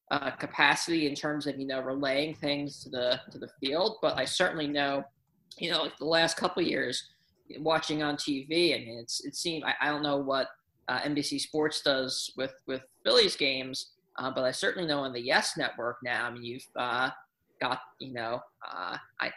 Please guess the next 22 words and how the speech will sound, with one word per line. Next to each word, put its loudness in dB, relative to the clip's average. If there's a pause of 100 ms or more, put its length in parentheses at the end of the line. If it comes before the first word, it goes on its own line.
(120)
I 4
hate 8
the 6
box, 2
but 2
the 0
box 4
is -2
clearly 4
there 4
to -6
stay. 0 (360)
Um, 4
and, 2
and 2
it's, -2
you -4
know, 2
it's -2
instantaneous. 0 (120)
Um, 4 (720)
it's, 0